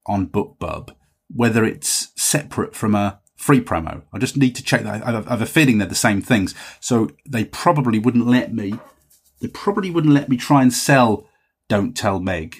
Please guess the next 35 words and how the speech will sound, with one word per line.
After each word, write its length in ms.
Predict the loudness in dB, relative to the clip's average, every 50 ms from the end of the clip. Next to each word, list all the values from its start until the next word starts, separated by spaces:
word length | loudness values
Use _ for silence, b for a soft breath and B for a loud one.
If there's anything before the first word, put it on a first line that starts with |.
| -14 -12
at 160 | -12 -8 -2
the 60 | 2
moment, 420 | 4 4 4 4 2 -2 -6 -8
but 100 | -6 -4
I 120 | -2 2 2
might 440 | 4 4 4 4 4 4 2 0 0
be 120 | 0 0
able 140 | 0 -2 -6
to 120 | -6 -6
get 140 | -6 -6 -6
away 180 | -6 -6 -6 -6
with 160 | -6 -6 -8
the 60 | -6
box 360 | -2 -2 -2 -2 -2 -6 -8
set, 200 | -8 -8 -8 -10
which 200 | -14 -18 -16 -16
is 120 | -14 -10 -8
a 40 |
separate 420 | -6 -6 -6 -6 -8 -12 -16 -14 -6
product. 420 | -2 -2 -2 -2 -4 -10 -12 -6
So 220 | -2 0 0 0 -2 B B B B B B
I 100 | -2 0
might 420 | 2 4 4 4 4 4 2 -4
try, 600 | -8 -10 -8 -6 -4 -4 -4 -4 -6 -8 -10 -12 _ _ _ _
if 100 | -6 -2
I'm 140 | -2 -2 0
feeling 340 | 2 2 2 2 0 -2 -4
brave, 640 | -2 2 2 4 4 2 0 -4 -8 -10 -10 -12 -14 b b b b b b b -4
um, 300 | 0 2 2 2 0 -2 -2
a 80 | 0
ninety-nine 580 | 2 4 4 4 2 2 0 0 0 0 0 -2
pence 340 | -2 -2 -4 -4 -4 -4 -6
or 140 | -6 -6
cents 340 | -4 -2 -2 -4 -4 -4 -10
promo 760 | -14 -14 -12 -4 0 2 2 2 2 0 -4 -4 -6 -8 -12